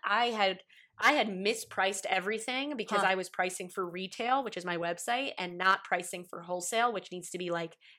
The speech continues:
Speaker 1: at least half of retail in
Speaker 2: Yeah.
Speaker 1: order for a store to wanna buy it.
Speaker 2: Wow.
Speaker 1: So I had to change my prices, like, four different ways since
Speaker 2: And you
Speaker 1: starting
Speaker 2: had to, like,
Speaker 1: business.
Speaker 2: think of how to organize them in your own brain in a way that, like, "Okay, well, I have these beads at home, so if they want ten of this exact word,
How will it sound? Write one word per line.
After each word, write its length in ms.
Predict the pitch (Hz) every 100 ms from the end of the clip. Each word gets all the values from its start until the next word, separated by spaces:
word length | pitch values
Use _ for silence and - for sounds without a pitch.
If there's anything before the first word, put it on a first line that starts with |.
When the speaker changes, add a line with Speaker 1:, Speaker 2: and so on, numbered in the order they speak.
| -
Speaker 1:
at 120 | -
least 240 | 214 214 -
half 340 | - 180 -
of 140 | 196
retail 520 | 170 185 214 220 262 302
in 60 |
Speaker 2:
Yeah. 100 | 202
Speaker 1:
order 120 | 208
for 140 | 190 190
a 60 |
store 220 | 180 196 185
to 60 |
wanna 180 | 180 170
buy 240 | 170 208 175
it. 180 | 214 - _ - -
Speaker 2:
Wow. 140 | 175
Speaker 1:
So 180 | 175 214
I 100 | 214
had 140 | 262
to 80 | 254
change 260 | - 208 196
my 120 | 185
prices, 400 | 175 208 202 180
like, 120 | 175
four 460 | - - 208 208 190
different 340 | 196 196 180
ways 420 | 180 233 - -
since 100 | 185 180 -
Speaker 2:
And 160 | 339
you 60 | 311
Speaker 1:
starting 120 | 226
Speaker 2:
had 20 |
to, 60 | 208
like, 120 | 190 -
Speaker 1:
business. 140 | -
Speaker 2:
think 240 | 214 214 202
of 160 | 185
how 260 | - 180 180
to 200 | 175 170 -
organize 800 | 185 208 202 180 165 160 170 160
them 440 | 175 170 170 170 160 _
in 160 | 156 190
your 180 | 180 180
own 220 | 175 175
brain 480 | 165 165 190 180 170
in 100 | 165
a 80 | 160
way 260 | 165 170
that, 140 | 170 131
like, 200 | 151 -
"Okay, 280 | 165 180 165
well, 160 | 156
I 140 | 156 160
have 120 | 160
these 200 | 190 196
beads 260 | 214 202 180
at 100 | 165
home, 300 | 190 180 160
so 120 | 165
if 80 | 165
they 120 | 170
want 280 | 165 160 -
ten 300 | - 190 214
of 120 | 185
this 220 | 160 202 185
exact 380 | 160 180 180
word, 420 | 185 202 175 165